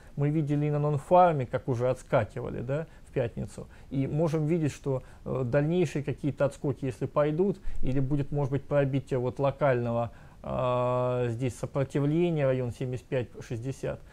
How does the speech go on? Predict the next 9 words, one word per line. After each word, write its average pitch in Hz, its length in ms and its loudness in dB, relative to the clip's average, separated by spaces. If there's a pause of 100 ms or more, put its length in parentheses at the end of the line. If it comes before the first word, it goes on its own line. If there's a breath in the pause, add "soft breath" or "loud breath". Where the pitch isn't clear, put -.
(200 loud breath)
в 139 100 0
этом 170 220 0
случае 180 460 0
можно, 143 260 -2
наверное, 131 560 0 (300 loud breath)
подумать 135 440 0
и - 40 2
о 131 40 2
повышении, 143 800 -2